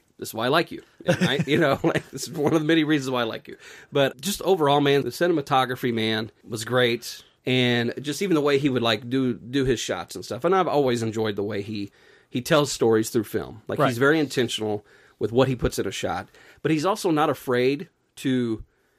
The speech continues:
Speaker 1: use just the framing of a shot to make you as a viewer uncomfortable and unsettled. There's a lot of times I feel like, you know, with horror and stuff like that, a lot of it is, you know, they rely on jump scares, they rely on the terror, they
Speaker 2: Yep.
Speaker 1: rely on the,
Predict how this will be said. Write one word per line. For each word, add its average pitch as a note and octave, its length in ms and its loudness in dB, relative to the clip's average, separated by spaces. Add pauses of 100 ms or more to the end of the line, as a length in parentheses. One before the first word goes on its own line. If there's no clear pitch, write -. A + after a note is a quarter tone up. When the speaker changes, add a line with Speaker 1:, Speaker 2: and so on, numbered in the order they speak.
(520)
Speaker 1:
use C3 920 0 (540)
just D#3 260 -4
the C#3 100 0
framing B2+ 760 0 (320)
of A#2+ 120 0
a A#2 40 -4
shot A#2 540 0
to B2+ 200 0
make C3+ 320 2
you C#3 140 2
as B2+ 100 0
a A#2+ 60 -2
viewer A#2 480 0
uncomfortable A#2 800 -4 (240)
and A#2 160 0
unsettled. A#2+ 680 0 (380)
There's D#3+ 180 -2
a D#3+ 60 2
lot F3 120 2
of F3+ 80 0
times E3 220 0
I D3 60 0
feel C#3 180 2
like, B2 260 0
you B2 80 -4
know, A#2+ 60 -4
with A2 120 -6
horror C3+ 460 2
and A#2+ 140 -2
stuff A#2 160 -4
like A2 140 -4
that, A#2 200 -2
a A2 60 -4
lot A#2 240 -2
of A#2+ 100 -4
it A#2+ 80 -4
is, A2 320 -8 (180)
you A2 120 -8
know, G#2+ 80 -6
they G#2 240 -8 (140)
rely A2 240 -2
on G#2+ 140 -2
jump D3+ 260 2
scares, C3 560 2
they A2 100 -2
rely G2+ 300 -4
on G2+ 200 -6
the E2+ 80 -10
terror, C3+ 720 2
they G#2 100 -6
Speaker 2:
Yep. G2+ 80 -4
Speaker 1:
rely G#2 240 -4
on G2 140 -8
the, G2+ 100 -10